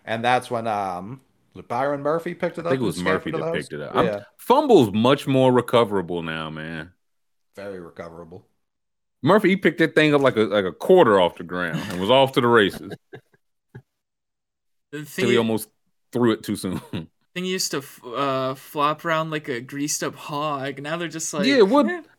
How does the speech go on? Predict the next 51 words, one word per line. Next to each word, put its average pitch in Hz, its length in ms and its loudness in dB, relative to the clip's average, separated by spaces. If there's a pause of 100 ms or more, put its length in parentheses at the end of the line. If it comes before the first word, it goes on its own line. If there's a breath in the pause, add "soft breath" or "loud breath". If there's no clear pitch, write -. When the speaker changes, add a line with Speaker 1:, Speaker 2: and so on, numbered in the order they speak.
(100)
Speaker 2:
what's 277 180 6
the 214 100 6
opposite 202 380 4
of 165 80 4
a 156 60 4
juiced 185 440 0
ball? 147 520 4 (1400)
Speaker 3:
Ooh. 120 100 -14
Speaker 2:
This 196 100 2
is 208 60 0
the 170 100 4
driest. 170 560 4
Anybody 170 400 4
can 123 140 -4
pick 135 200 -2
these 113 180 -4
things 104 280 -2
up 98 220 -2
in, 92 140 -4
uh, 82 380 -6 (140)
a-, 87 200 -6 (100)
advance. 78 640 -10
Speaker 3:
The 135 100 -10
lead 139 300 -4
Speaker 1:
Marco 127 360 0
Speaker 3:
rock. 113 100 -2
Speaker 1:
Wilson. 107 500 -8 (320)
Speaker 2:
People 92 120 -10
say, 87 60 -14
Speaker 1:
Marco 120 260 2
Speaker 2:
okay, 95 60 2
yeah, - 60 -2
Speaker 1:
Wilson's 104 200 -4
Speaker 2:
people 101 60 -12
say 92 100 -8
Speaker 1:
number 98 220 -12
twenty. 104 400 -12 (1160)
Speaker 2:
Yeah, 151 140 6
so, 117 260 4
uh, - 40 -10 (200)
elite 127 340 4
play 147 200 4
by 131 140 4
Marco. 123 480 0
He 110 120 -2
gets 123 160 0
the - 80 -16
sticker 117 320 -2
on 104 100 0
his 98 140 -2
helmet. 98 320 2